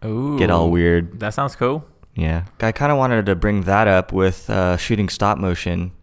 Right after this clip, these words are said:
Speaker 2: 'cause I'm noticing whenever we shoot stop motion with strobes,
Speaker 1: Mm.
Speaker 2: sometimes you get those light inconsistencies
Speaker 1: Yep, yep.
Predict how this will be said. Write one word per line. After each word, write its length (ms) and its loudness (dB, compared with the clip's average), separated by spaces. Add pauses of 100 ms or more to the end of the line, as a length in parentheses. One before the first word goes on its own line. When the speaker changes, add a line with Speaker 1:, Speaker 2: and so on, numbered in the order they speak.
Speaker 2:
'cause 120 -4
I'm 140 2
noticing 640 2
whenever 340 2
we 120 4
shoot 500 2
stop 300 2
motion 600 -2 (120)
with 480 2
strobes, 760 2
Speaker 1:
Mm. 360 0
Speaker 2:
sometimes 600 -2
you 60 -2
get 220 -4
those 260 0
light 260 -2
inconsistencies 1080 -4
Speaker 1:
Yep, 200 0
yep. 220 0